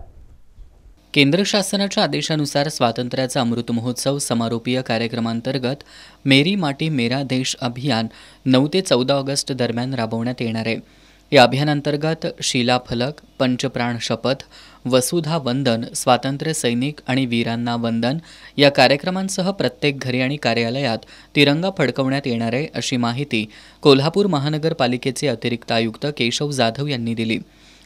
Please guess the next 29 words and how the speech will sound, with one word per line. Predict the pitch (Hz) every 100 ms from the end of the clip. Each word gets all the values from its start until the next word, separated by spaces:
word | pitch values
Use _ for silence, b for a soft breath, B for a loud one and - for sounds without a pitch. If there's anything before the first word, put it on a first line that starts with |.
| b
या | 147
अभियानामध्ये | 135 135 175 185 170 190
नागरिकांनी | 170 131 143 147 151
उत्स्फूर्तपणे | 156 - 135 127 139 139 139
सहभागी | - 117 123 117 123
व्हावं, | 120 120 113 123 165 B B B
असं | 131 - 165
आवाहन | 147 156 170
त्यांनी | 143 117
केलंय. | 113 117 113 104 b b b b 135
रविवारी | 131 165 190 214 214
तेरा | 165 170
ऑगस्ट | 139 147 -
रोजी | 151 143 160
शिलाफलक, | - 123 127 127 120 117 147 - -
पंचप्राण | 123 123 139 123 127
शपथ, | 120 110 - 131 - - 123
वसुधा | 117 - 123 120
वंदन, | 120 113 113 131 165 b b b b
स्वातंत्र्य | - 139 135 160 180 196
सैनिक | 185 139 143 147
आणि | 151
वीरांना | 147 123 120 127 131
वंदन | 120 123 139 113 113
हे | 123
कार्यक्रम | 143 123 123 147 160
घेण्यात | 135 123 123
येणार | 127 113 113
आहेत. | 113